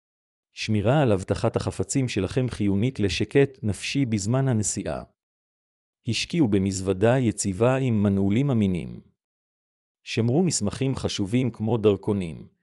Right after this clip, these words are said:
כרטיסים ואמצעי זיהוי במקום מאובטח ונגיש בקלות.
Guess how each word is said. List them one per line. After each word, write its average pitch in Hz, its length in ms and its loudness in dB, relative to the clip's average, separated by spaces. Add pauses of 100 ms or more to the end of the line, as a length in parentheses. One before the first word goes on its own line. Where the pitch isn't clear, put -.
(280)
כרטיסים 101 560 -2
ואמצעי 110 480 2
זיהוי 113 360 2
במקום 131 640 2
מאובטח 117 840 0
ונגיש 110 480 -2
בקלות. 92 640 -4